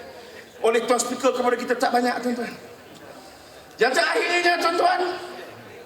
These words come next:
saya nak menyebutkan dalam konteks pilihan raya. Tuan-tuan, tadi banyak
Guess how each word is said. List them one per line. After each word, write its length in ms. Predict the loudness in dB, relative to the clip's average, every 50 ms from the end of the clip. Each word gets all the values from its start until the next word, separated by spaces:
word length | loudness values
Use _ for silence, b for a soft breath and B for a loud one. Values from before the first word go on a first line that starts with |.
| -18 -18 -18 -18 -20 -20 -20 -20 -18 -18 -18 -18 -18 -20 -20 -20 -20 -20 -20 -20 -20 -20 -20 -20 -20 -20 -20 -20 -20 -20 -20 -20 -20 -8 0
saya 140 | 0 2 4
nak 120 | 4 4 4
menyebutkan 440 | 4 4 4 4 4 4 4 4 4
dalam 200 | 4 4 4 2 2
konteks 480 | 2 2 2 2 2 2 0 0 0 -2
pilihan 300 | 0 2 2 2 2 2
raya. 280 | 2 2 2 2 0 0 -2 -8 -12 -14 -16 -18 -20 -20 -20 -20 -20 -20 -20 -20 -20 -20 -20 -20 -20 -20 -20 -20 -20 -20 -20 -20 -20 -20 -20 -20 -20 -20 -20 -20 -20 -20 -20 -20 -20 -20 -20 -20 -18 -18 -18 -18 -18 -20 -20 -14 -2 -2
Tuan-tuan, 320 | 2 4 4 4 4 4 4 2 2 -2 -4 -8 -10 -12 -16 -16 -18 -18 -18 -18 -20 -20 -20 -20 -20 -20 -20 -20 -20 -20 -20 -20 -20 -20 -20 -20 -20 -20 -20 -20 -20 -20 -20 -20 -4 -2
tadi 180 | 0 2 4 4
banyak 200 | 4 4 4 2